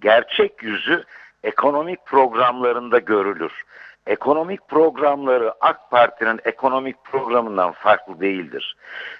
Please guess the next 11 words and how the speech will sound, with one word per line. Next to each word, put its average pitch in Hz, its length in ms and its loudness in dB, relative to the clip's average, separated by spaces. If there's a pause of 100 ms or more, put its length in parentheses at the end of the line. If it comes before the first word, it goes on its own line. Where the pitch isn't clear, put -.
(140)
Özal'ın 143 500 2
programından 92 880 0
da 82 80 2
farklı 82 500 -4
değildir. 104 480 -2 (320)
Tansu 113 260 2 (160)
Çiller'in 120 360 0
programından 104 840 0
da 85 60 0
farklı 76 500 -2
değildir. 69 440 -14